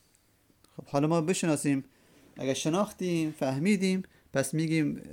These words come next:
روایت شیبانی از ولید ابن عیزار از شیبانی مشکلی نیست، اما کسی نفهمه میگه این چطوره شیبانی از ولید از شیبانی؟ پس حتما دو بار شیبانی تکرار شده، حتما، اه، اشتباهی رخ داده،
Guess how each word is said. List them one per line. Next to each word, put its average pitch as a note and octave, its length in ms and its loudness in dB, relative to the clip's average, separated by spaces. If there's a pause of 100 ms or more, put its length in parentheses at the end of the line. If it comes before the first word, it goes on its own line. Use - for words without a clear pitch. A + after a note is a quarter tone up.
(120)
روایت C#3 420 4
شیبانی C#3 680 4
از C3+ 220 2
ولید C3 260 6
ابن C3 200 4
عیزار C3 420 4
از C3 180 2
شیبانی C#3 600 4 (840)
مشکلی D#3 400 2
نیست، C3 340 2
اما C3 180 4
کسی B2+ 800 2
نفهمه C3 640 2
میگه C#3+ 240 2
این D3 340 -2
چطوره D#3+ 500 0
شیبانی C3 680 2
از C3 340 0
ولید C#3 340 4
از - 200 -2
شیبانی؟ A#2+ 580 2 (200)
پس - 160 -8
حتما A#2 280 -4
دو C#3 160 2
بار D#3 140 4
شیبانی C#3 340 2
تکرار C3+ 380 2
شده، B2 180 0
حتما، B2+ 300 0
اه، D3 80 0 (1900)
اشتباهی C#3+ 480 4
رخ A2+ 160 2
داده، A2 420 0